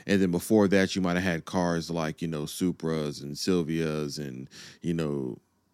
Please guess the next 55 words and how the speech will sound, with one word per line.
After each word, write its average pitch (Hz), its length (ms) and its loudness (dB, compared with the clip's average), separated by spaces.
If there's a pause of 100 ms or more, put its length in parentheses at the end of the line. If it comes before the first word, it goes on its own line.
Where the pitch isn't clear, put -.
(160)
Skylines 82 800 0
and 76 80 -6
things 85 220 -2
of 71 80 -10
that 78 140 -4
nature. 78 300 -6
Those 90 220 2
become, 87 380 -2
like, 76 140 -4
the - 60 -8
cars 87 440 0
of 82 100 -2
the 95 80 -8
show. 82 420 2 (360)
The 101 160 4
G 110 240 8
T 101 180 2
R 117 220 6
used 123 320 4
to 107 80 2
be, 90 320 4
was 107 280 6
one 90 280 2
at 78 120 0
one 90 240 2
year 90 200 2
when 82 100 -2
it 82 80 -6
kinda 78 240 -4
first 98 320 0
came 90 220 -2
out, 82 160 0
but 82 120 -2
it's 82 120 -2
been 85 160 -2
around 82 300 -2
for 82 100 -10
so 80 160 -2
long 78 260 -2
that 76 220 -8
they're 98 220 0
there, 90 460 2
but 73 200 -6
everybody's 80 480 -4
kinda 82 240 -2
like, 73 240 -6
"Listen, 73 240 -8
we 80 100 -2
already 73 180 -2
know 69 140 -6
what 60 160 -10
you're - 100 -10
gonna 76 120 -6
do," 98 240 4
'cause, 82 320 -4